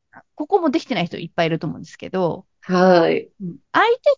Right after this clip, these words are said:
Speaker 1: がそれがいいって言ってんのに文句言ったりとか。<laughs>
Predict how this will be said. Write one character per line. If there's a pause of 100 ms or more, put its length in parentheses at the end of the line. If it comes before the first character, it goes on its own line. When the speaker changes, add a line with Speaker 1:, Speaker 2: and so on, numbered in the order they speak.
(180)
Speaker 1:
が
そ
れ
が
い
い
っ
て
言
っ
て
ん
の
に
文
句
言
っ
た
り
と
か。 (920)
<laughs>